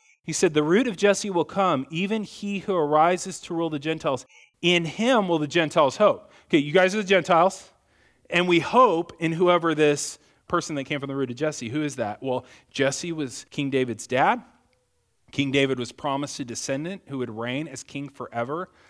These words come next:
a real human king that would reign forever,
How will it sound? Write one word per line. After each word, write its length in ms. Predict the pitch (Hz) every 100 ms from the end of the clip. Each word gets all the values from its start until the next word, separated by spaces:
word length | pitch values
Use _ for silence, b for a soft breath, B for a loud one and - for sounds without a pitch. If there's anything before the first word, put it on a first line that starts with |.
| b -
a 80 |
real 320 | 117 123 143 160
human 420 | - 160 170 170
king 480 | - 180 123 120 139 b b -
that 100 | 123
would 140 | 127
reign 300 | 127 135 147
forever, 580 | 147 156 147 127 117